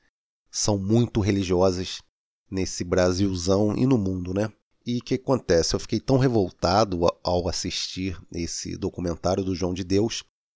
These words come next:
que estou disponibilizando pra vocês. Às vezes aí você não quer assinar a Globoplay, né? Não quer pagar, né?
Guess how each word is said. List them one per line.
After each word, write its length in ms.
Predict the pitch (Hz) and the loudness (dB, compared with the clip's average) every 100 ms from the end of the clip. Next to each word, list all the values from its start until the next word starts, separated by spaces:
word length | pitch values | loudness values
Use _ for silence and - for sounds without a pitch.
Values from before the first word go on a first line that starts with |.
| _ _ | _ _
que 120 | - | -6
estou 300 | 101 - 98 | -4 -4 -4
disponibilizando 960 | 98 95 - 104 101 104 104 92 95 101 | -4 -6 -4 -2 0 0 2 2 2 2
pra 180 | - 98 | 0 -2
vocês. 640 | 101 95 - 90 95 - - _ _ - | -2 -4 -4 -2 -2 -6 -10 _ _ -14
Às 120 | 82 | -10
vezes 340 | 82 90 87 | -2 -2 0
aí 160 | 85 90 | -2 -2
você 280 | 85 85 85 | -4 -6 -8
não 100 | 87 | -8
quer 140 | - | -4
assinar 340 | 85 - 87 85 | -4 -4 -4 -4
a 60 | |
Globoplay, 1080 | 82 90 90 87 90 - - _ 117 117 101 | -4 -4 -4 -4 -6 -6 -10 _ 4 6 4
né? 160 | 90 85 | 2 -2
Não 80 | |
quer 160 | 85 85 | -4 -8
pagar, 560 | - 80 80 95 104 92 | -4 -6 -2 0 2 0
né? 240 | 92 92 | -2 -8